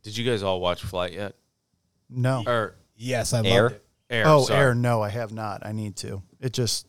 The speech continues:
Speaker 1: It's on Prime.
Speaker 2: Yeah, it just came out. I need to watch it.
Speaker 1: Yeah, it's good. But it, if it's true, is, uh, essentially, I don't know.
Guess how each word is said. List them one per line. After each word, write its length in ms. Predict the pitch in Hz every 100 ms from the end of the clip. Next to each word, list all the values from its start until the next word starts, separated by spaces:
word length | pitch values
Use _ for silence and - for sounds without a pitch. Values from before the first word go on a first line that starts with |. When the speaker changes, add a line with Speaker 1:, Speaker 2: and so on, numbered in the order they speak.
| -
Speaker 1:
It's 100 | 127
on 160 | 120
Prime. 320 | 104 123 107 80 -
Speaker 2:
Yeah, 240 | 127 107
it 60 | 101
just 200 | 113 -
came 220 | 120 107
out. 160 | 101
I 60 | 98
need 120 | 104
to 60 | 98
watch 280 | 98 95 -
it. 140 | - - 95
Speaker 1:
Yeah, 200 | 80 71 _ _ _ _
it's 160 | 95 -
good. 280 | 107 95 - _ _
But 140 | 101
it, 140 | 98 -
if 220 | 110 104
it's 200 | 110 -
true, 460 | - 139 143 104 90
is, 140 | 85 90 _ _ _
uh, 380 | - 85 80 76
essentially, 540 | 76 - 98 87 82 76 _ _ _
I 40 |
don't 120 | 85
know. 260 | 82 82 73